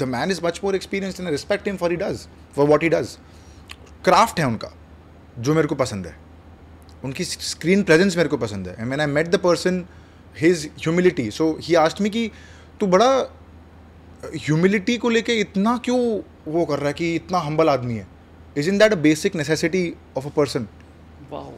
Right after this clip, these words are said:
Speaker 2: या, मैन, या।
Speaker 1: मैं हिल गया ये सुन के।
Speaker 2: ये, यही तो आता है, गरीब का सोच क्या है?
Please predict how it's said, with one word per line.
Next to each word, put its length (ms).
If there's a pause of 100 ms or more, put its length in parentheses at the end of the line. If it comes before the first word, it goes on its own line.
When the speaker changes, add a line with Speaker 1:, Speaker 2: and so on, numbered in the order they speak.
Speaker 2:
या, 220 (100)
मैन, 320
या। 160 (540)
Speaker 1:
मैं 120
हिल 180
गया 120
ये 120
सुन 180
के। 140 (260)
Speaker 2:
ये, 140
यही 260
तो 100
आता 200
है, 80
गरीब 280
का 140
सोच 240
क्या 160
है? 140